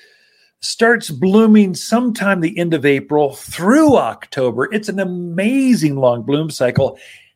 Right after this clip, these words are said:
Nothing bothers it. It'll take on heat, take a blow dryer to it, then kick dirt at it, curse at it. It will keep blooming. Potentia has a, a yellow flower about the size of a quarter, and it's loaded with dozens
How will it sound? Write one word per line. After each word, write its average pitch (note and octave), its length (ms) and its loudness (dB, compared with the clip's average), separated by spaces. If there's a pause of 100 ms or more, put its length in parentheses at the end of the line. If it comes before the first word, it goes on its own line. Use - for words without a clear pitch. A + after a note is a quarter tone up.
Nothing F#3 640 0
bothers G#2+ 440 2
it. C3 200 -2
It'll C#3+ 240 0
take G#3+ 300 0
on G3 200 2
heat, C3 340 -6
take A3 200 2
a G3 60 0
blow E3+ 380 4
dryer C3+ 440 2
to B2 260 -2
it, A#2 140 -2 (340)
then G#3+ 240 0
kick - 280 -2 (240)
dirt C#4+ 300 4
at C#3 220 4
it, - 180 -2
curse G#4 380 2
at D3+ 160 4
it. - 120 -8
It B3+ 100 -4
will B3 240 -6
keep D4 320 0
blooming. C4 400 2
Potentia G#3+ 580 0
has D#3+ 200 4
a, C#3 180 4 (420)
a D#3+ 80 2
yellow F3+ 460 4
flower C3+ 380 4
about D3+ 220 0
the D#3 80 -10
size B2+ 260 -2
of F3+ 80 -6
a G#3 60 -4
quarter, B2 420 -2
and C3+ 80 -2
it's C#3 220 -10
loaded F#3+ 280 2
with A#2 260 -6
dozens D#3 720 -4